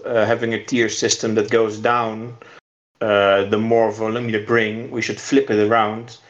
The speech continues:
and give them a higher fee share, the better they perform. Now,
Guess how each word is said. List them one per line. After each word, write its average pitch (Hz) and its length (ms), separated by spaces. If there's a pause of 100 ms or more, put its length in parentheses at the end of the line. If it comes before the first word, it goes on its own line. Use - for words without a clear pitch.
(320)
and 113 160
give 113 220
them 113 180
a 113 140
higher 117 400
fee 135 260
share, 107 520
the 113 120
better 113 260
they 101 140
perform. 107 560 (760)
Now, 110 420